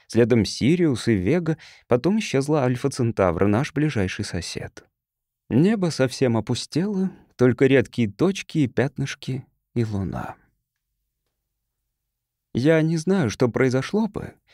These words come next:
если бы мы не услышали голос.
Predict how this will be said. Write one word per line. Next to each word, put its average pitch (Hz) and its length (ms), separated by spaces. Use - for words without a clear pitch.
если 127 380
бы 123 160
мы 127 220
не 170 160
услышали 110 560
голос. - 680